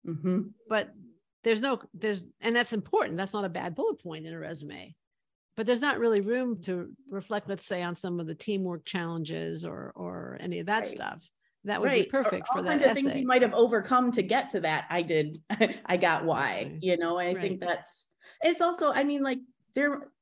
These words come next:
Speaker 1: it doesn't have to be professional. People might have been, you know, on a sports team in college and, you know, there's more that they want to tell us about that, or, and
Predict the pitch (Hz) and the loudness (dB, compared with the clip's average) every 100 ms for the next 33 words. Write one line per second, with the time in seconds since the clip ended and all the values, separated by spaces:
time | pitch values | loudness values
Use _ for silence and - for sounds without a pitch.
0 | _ - 233 269 285 254 247 254 220 208 | _ 0 4 4 4 2 2 0 -4 -4
1 | 190 240 262 175 135 185 180 196 190 190 | -2 -2 -2 -2 -2 -2 0 2 2 4
2 | 190 190 185 185 185 190 190 - _ 214 | 2 2 2 2 2 0 -4 -14 _ 0
3 | 196 170 175 160 170 185 - 277 269 - | 2 2 2 2 0 0 2 2 2 -2
4 | 190 170 170 277 262 196 160 151 180 160 | 0 0 0 0 2 4 4 2 0 2
5 | 160 160 - - 190 165 165 170 175 185 | 2 2 -4 -2 2 4 4 2 2 2
6 | 185 185 175 175 190 185 170 180 170 170 | 2 2 0 0 -2 -4 -4 -2 -2 0
7 | 208 175 143 147 147 147 | 2 2 0 0 0 -2